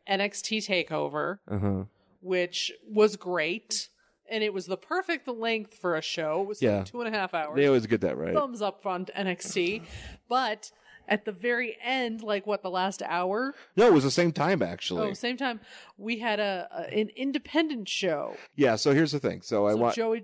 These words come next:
Speaker 1: was it Spring Break?
Speaker 2: It was Joey Janela's Spring Break Part One.
Speaker 1: Yes.
Speaker 2: Uh, Par-, Jo-, Joey Janela's Spring Break Three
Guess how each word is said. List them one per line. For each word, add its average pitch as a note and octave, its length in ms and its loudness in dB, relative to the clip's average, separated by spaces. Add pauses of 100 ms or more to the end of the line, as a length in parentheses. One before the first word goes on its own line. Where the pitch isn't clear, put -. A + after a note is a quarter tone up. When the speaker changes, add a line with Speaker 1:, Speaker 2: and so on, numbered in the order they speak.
(140)
Speaker 1:
was A3 140 2
it G#3+ 140 -6
Spring B3 240 -2
Break? A#3 180 -10
Speaker 2:
It C#3+ 60 2
was D3 120 4
Joey D#3+ 220 8
Janela's F3 320 6
Spring D#3 280 0
Break C3+ 380 6
Part B2+ 320 2
One. A2 520 -2 (160)
Speaker 1:
Yes. - 420 -6
Speaker 2:
Uh, G2+ 220 2
Par-, - 180 0
Jo-, B2+ 160 -2
Joey D3 280 4
Janela's E3 260 2
Spring D3 180 -4
Break B2+ 380 0
Three B2 720 0